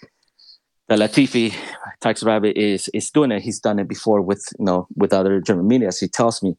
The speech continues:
But yeah, he's in danger. So, uh, I'm trying to figure out and, and find a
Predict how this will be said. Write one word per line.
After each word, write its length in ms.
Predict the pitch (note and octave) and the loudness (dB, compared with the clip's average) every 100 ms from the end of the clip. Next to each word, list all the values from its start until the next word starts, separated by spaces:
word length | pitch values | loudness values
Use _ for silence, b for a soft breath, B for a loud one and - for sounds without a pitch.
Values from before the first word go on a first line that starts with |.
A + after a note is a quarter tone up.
| B B B B - | B B B B 0
But 120 | A#2 B2+ | 2 4
yeah, 140 | C3 G2 | 2 -2
he's 260 | B2+ A#2+ | -4 -4
in 80 | A#2+ | -2
danger. 300 | A#2+ A2+ F#2+ - | -2 -2 -6 -8
So, 400 | - A2 G#2+ G2+ b b b - | -6 -2 -2 -2 b b b -4
uh, 300 | G#2 G2 G2 | -2 0 0
I'm 100 | G#2 - | -2 -2
trying 220 | A#2+ A#2+ - | -2 -2 -4
to 280 | A2+ G#2+ G2+ | -4 -2 -4
figure 380 | - C3 G#2+ A2 A2 | 0 0 2 2 2
out 120 | G#2+ | 0
and, 120 | G#2 G#2 A2 | 0 -4 -6
and 80 | G#2+ - | -8 -4
find 160 | A#2 | -2
a 40 | G#2+ | 0